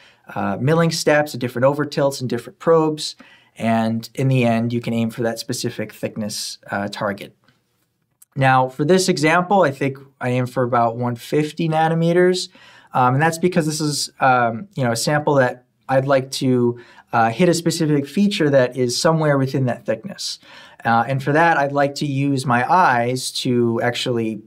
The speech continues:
monitor when I hit that feature of interest. And we're gonna talk a little bit about how you can follow up this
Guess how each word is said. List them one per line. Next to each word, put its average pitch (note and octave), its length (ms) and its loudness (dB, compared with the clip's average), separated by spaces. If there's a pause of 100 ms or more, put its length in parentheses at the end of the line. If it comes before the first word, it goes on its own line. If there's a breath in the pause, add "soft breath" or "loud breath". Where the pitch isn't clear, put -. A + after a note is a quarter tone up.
(400)
monitor C#3 580 2
when B2 160 0
I A#2 120 0
hit D3+ 300 -4
that A#2 180 -4
feature A#2+ 340 -6
of A2 80 -8
interest. A2+ 360 -8
And B2 80 -4
we're B2 60 -2
gonna D#3+ 160 0
talk D3+ 300 0
a C#3 80 -2
little C3+ 220 2
bit B2+ 160 0
about A2+ 380 -2
how B2+ 140 -2
you A#2+ 160 0
can A#2 220 -8
follow A#2 460 0
up A#2 220 -2
this - 300 -8